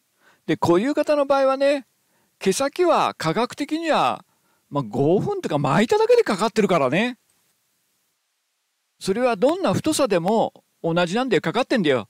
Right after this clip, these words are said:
科学的には。ただ、テストカールするとなんかかかってるように見えなくて、んで、時間置いたり、強い薬、さらにぶっかけたり、遠赤ぶっ込んだりして痛めてしまうっての。パーマね。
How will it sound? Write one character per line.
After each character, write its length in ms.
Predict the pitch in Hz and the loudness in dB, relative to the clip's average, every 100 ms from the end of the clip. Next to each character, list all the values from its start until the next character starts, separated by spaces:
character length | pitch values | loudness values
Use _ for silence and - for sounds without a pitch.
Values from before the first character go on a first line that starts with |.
| _ | _
科 140 | - | -2
学 160 | 180 - | -2 0
的 180 | 196 202 | -2 0
に 80 | |
は。 220 | 233 156 - _ - _ | 2 0 -2 _ -20 _
た 80 | - | -10
だ、 360 | 233 190 139 - _ | -2 0 0 -2 _
テ 120 | - | -4
ス 60 | 190 | -2
ト 100 | 214 | 0
カ 100 | 240 | -2
ー 40 | |
ル 60 | 208 | -2
す 80 | 185 | -2
る 80 | 180 | -2
と 100 | 170 | -2
な 120 | 175 | -2
ん 20 | |
か 260 | 160 139 113 | -2 -2 -4
か 120 | - - | -14 -10
か 80 | |
っ 40 | 196 | -8
て 140 | - | -4
る 60 | 143 | -2
よ 80 | 147 | -4
う 40 | |
に 80 | 131 | -4
見 180 | 135 165 | -6 -4
え 100 | 202 | -2
な 160 | 175 | -4
く 60 | - | -6
て、 400 | - 277 190 101 _ _ - | -6 -2 -2 -2 _ _ -10
ん 60 | 208 | -2
で、 380 | 220 202 170 | 0 2 0
時 180 | 165 151 | -2 -8
間 280 | 165 170 156 | -4 -2 0
置 80 | 151 | -2
い 40 | 151 | -4
た 100 | 165 | -4
り、 240 | 143 127 | -4 -8
強 240 | - 147 | -8 -6
い 40 | 156 | -6
薬、 280 | - 131 120 - 165 113 95 | -8 -12 -12 -14 -20 -20 -18
さ 200 | - 160 | -6 -4
ら 60 | |
に 80 | 131 | -4
ぶ 120 | 98 | -8
っ 20 | 107 | -10
か 120 | 147 | -8
け 80 | 143 | -6
た 100 | 123 | -4
り、 160 | 113 - 156 - | -6 -8 -16 -6
遠 140 | 160 | -4
赤 240 | 151 147 120 | -2 -4 -6
ぶ 120 | 117 | -10
っ 20 | |
込 160 | - 160 | -6 -4
ん 40 | |
だ 60 | 143 | -4
り 80 | |
し 80 | 120 | -4
て 80 | - | -4
痛 280 | 151 - 156 | -6 -4 -4
め 100 | 151 | -4
て 140 | 143 | -4
し 140 | 127 127 | -6 -6
ま 140 | 123 | -6
う 40 | 117 | -6
っ 20 | |
て 140 | - | -8
の。 200 | 147 214 - _ _ _ _ _ _ _ _ _ _ _ _ - | -8 -8 -12 _ _ _ _ _ _ _ _ _ _ _ _ -10
パ 260 | 123 151 131 | -4 0 0
ー 40 | |
マ 140 | 113 113 | -2 -2
ね。 280 | 175 220 | -2 -4